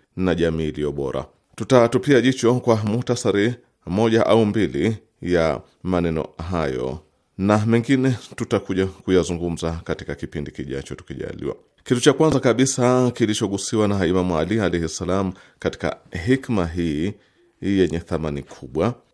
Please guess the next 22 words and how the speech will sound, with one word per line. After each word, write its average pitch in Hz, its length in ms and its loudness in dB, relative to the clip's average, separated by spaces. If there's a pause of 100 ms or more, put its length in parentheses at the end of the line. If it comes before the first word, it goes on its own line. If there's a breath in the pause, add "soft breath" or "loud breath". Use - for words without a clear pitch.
(200)
ni 101 100 -2
pale 127 300 4
aliposema, 117 760 2
"La 104 240 4
ghina 113 300 2
kal 92 240 0
aqli 120 560 0
wala 98 360 2
faqra 110 520 -2
kal 107 280 -4 (100)
jahli," 82 440 -2 (300 soft breath)
hakuna 90 360 -2
utajiri 143 680 0
kama 98 400 0
akili 92 520 -4 (320 loud breath)
wala 95 260 2
hakuna 92 460 -4
umaskini 90 800 -4 (220 soft breath)
na 92 120 0
ufakiri 82 560 -4
kama 76 280 -8
ujinga. 71 400 -10